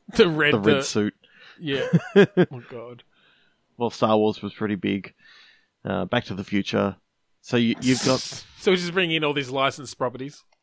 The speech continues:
Speaker 1: or are they gonna be knockoffs?
Speaker 2: All knockoffs, but I think,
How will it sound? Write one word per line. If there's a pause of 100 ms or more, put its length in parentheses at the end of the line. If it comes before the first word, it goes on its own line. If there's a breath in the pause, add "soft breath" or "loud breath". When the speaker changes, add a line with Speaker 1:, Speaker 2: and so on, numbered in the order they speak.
(180)
Speaker 1:
or
are
they
gonna
be
knockoffs? (640 soft breath)
Speaker 2:
All
knockoffs, (300 loud breath)
but
I
think,